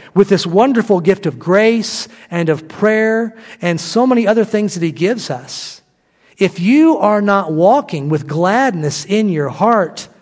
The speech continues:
then you need to get into this psalm a little bit more.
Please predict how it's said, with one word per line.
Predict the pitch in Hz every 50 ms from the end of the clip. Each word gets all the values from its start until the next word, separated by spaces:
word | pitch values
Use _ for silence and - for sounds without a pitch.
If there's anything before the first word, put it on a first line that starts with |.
| _ _ _ _ _ _ _ _ _ _ _ _ _ _ _
then | - 156 151 165
you | 190 262 320
need | 302 226 175 160 160 -
to | 170
get | 151 151 196 214
into | 202 196 214 208 202
this | 202 247 240
psalm | 240 - - 247 247 302 330 285
a | 220
little | 196 175 151
bit | 143 151 139
more. | 143 143 135 127 120 127 -